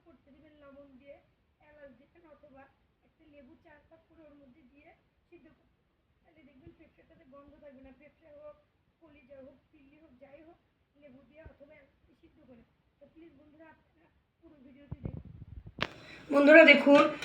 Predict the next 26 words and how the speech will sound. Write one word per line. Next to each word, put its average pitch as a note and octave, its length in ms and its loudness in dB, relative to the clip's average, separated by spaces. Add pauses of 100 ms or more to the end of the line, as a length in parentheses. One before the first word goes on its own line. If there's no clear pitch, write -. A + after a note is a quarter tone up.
আমি C#4 180 10
দুই C#4+ 180 12
চার C#4+ 240 12
মিনিট C#4+ 240 12
পরে D#4 160 12
এই C4+ 100 12
যে D4 100 12
ঢাকনাটা C#4 420 12
খুলে C#4+ 260 12
দিয়েছি। C#4 400 10 (380)
এখন C4 300 10
আমি D#4 240 12 (260)
সুন্দর C#4 360 8
করে C#4+ 300 10
এটা C#4+ 160 12 (120)
কষাবো। C4+ 380 10 (480)
মনে D4 200 12
রাখবেন, C#4 460 12 (380)
এই, D4 320 6
মানে, C#4 220 12
ফেপসায় D4+ 440 12
কিন্তু E4 260 10
অনেক D4+ 200 12
সুন্দরভাবে C#4+ 560 8
কষাতে - 460 6
হবে, C#4+ 260 12